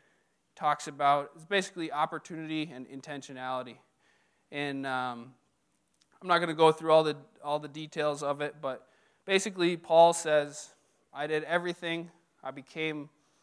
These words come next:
to this group culturally what they were. I became to this group culturally what they were so that they could know Christ. I didn't compromise my beliefs or who I was, but culturally I could step into this realm and be that so they could know Christ."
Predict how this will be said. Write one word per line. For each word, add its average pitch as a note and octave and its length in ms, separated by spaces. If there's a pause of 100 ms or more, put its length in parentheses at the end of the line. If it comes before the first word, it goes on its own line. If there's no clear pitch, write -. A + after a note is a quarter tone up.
(180)
to C3+ 100
this E3 220
group E3 300 (240)
culturally D#3+ 440
what C#3+ 220
they D3+ 160
were. D3+ 380
I A#2 60
became C3+ 340
to C3 40
this D#3 220
group D#3 320
culturally D3 480
what C3+ 180
they C#3 140
were C#3 280 (280)
so - 140
that D#3 180
they D3+ 100
could C#3+ 140
know B2+ 140
Christ. - 480 (460)
I D#3 80
didn't F3 180
compromise D#3+ 720 (340)
my C#3+ 160
beliefs D3+ 680
or C3 140
who D3+ 160
I D#3 100
was, C#3+ 460 (340)
but E3 200
culturally E3 580 (140)
I C#3 100
could C#3+ 160
step D3 260
into D3 160
this D3 280
realm C3+ 340 (140)
and C3+ 100
be C#3+ 140
that C3+ 340 (220)
so C#3 180
they C3 160
could B2+ 160
know A#2+ 180
Christ." - 600